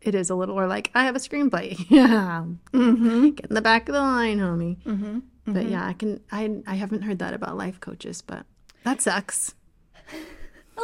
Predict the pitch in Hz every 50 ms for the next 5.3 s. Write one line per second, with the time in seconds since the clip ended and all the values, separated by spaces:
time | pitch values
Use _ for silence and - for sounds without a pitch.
0 | 427 403 415 440 427 427 392 269 233 220 214 214 220 240 - 233 - - 302 285
1 | 269 285 302 302 262 269 - 175 202 226 - - - 262 240 247 - - - -
2 | 240 240 233 - - _ - 220 196 208 202 208 208 202 196 190 - - 196 196
3 | 190 180 - - 196 190 175 170 202 190 190 190 185 175 190 - _ _ _ _
4 | _ _ _ _ - - 214 196 190 190 196 196 196 190 190 - 202 185 196 202
5 | 202 202 202 196 190